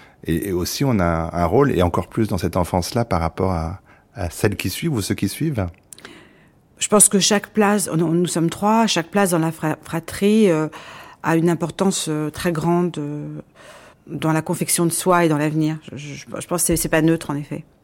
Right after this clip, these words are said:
Speaker 1: Et de fait, est-ce que vous avez un peu élevé, <laughs> euh,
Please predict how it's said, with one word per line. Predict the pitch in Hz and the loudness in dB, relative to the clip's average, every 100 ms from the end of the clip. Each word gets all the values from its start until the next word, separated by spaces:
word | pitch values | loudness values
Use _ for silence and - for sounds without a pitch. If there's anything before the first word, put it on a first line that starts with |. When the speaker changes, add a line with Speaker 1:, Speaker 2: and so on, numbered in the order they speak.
| _ - - - - - | _ -20 -20 -20 -10 -8
Speaker 1:
Et | - | -8
de | 156 110 | -4 0
fait, | - 120 | 4 4
est-ce | 101 - | 2 0
que | 101 | -2
vous | 98 95 | 2 2
avez | 90 | 2
un | 92 92 | 2 2
peu | - 107 104 90 80 - | 2 2 2 0 -4 -2
élevé, | 98 98 98 117 113 - - - - - | 0 2 4 4 4 -6 -18 -20 -20 -20
<laughs> | - - - - - - | -20 -20 -20 -20 -18 -12
euh, | 92 | -12